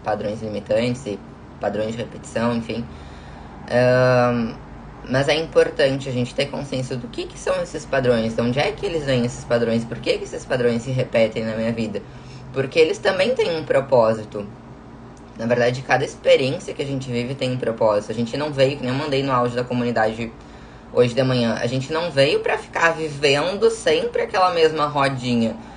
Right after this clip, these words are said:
pra ficar vivendo sempre a mesma situação em endereços diferentes. A gente não veio pra isso. O que que então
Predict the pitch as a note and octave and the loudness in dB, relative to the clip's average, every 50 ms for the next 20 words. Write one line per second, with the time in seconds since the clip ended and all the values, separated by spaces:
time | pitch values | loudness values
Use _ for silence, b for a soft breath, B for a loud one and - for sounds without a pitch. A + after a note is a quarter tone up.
0 | B B B B - - B2+ A#2+ - C#3 C3 C#3+ C#3 C#3 C#3 D#3 C#3+ C3+ C#3+ D3 | B B B B 0 2 2 2 2 -2 0 2 2 2 2 -2 -4 -2 0 0
1 | D#3 E3+ F3+ F#3+ G3+ - - - E3 D#3+ E3 F#3 G3+ G#3+ G#3+ G3+ - F3 E3+ D#3+ | 0 0 -2 -4 -4 -6 -6 0 4 4 4 4 2 -6 -8 -4 -2 2 2 2
2 | C#3+ B B B B B B B B B B - - - C#3+ D3+ D#3 D3+ D3+ D#3 | 2 B B B B B B B B B B -14 -4 -2 -2 0 0 0 2 4
3 | F3 G3 F#3+ F#3+ F3 F3+ - F3+ - - D3 D#3+ D#3 - D3 C3 C3 C#3 C#3+ D#3+ | 4 2 2 0 -4 -4 -4 -8 -4 -2 -4 -4 0 0 2 4 4 4 2 0
4 | - - - - - - C3+ C#3+ D3 C#3+ C#3 C#3 C#3 B2 A#2+ B2 C#3+ E3+ F3+ - | -2 -6 -8 -14 -10 -4 -2 -2 0 2 4 6 6 6 6 6 4 4 4 2
5 | - F#3+ E3+ E3 D#3+ D#3 - - E3 E3 E3 D#3+ D3+ C#3 C3 B2+ - - G#2 G2+ | -4 -6 -6 -8 -10 -8 -4 0 4 6 6 6 6 4 0 -4 -4 -6 -8 -8
6 | - - - - A#2 A#2+ A#2 - D#3 E3+ - - B2+ C#3+ - G3+ G#3+ - - - | -10 -14 -12 -6 -6 -6 -4 -4 -6 -6 -6 0 2 4 4 4 2 0 0 0
7 | C#3 B2+ A#2 A2+ G#2+ G#2 - - A#2 G#2+ G#2+ G#2 - - - G#4 G4+ - - - | 0 2 2 0 -2 -4 -4 -4 -4 -4 -4 -6 -8 -8 -4 -4 -6 -4 -4 -4
8 | D#3+ D3+ A#3+ | -4 -4 -6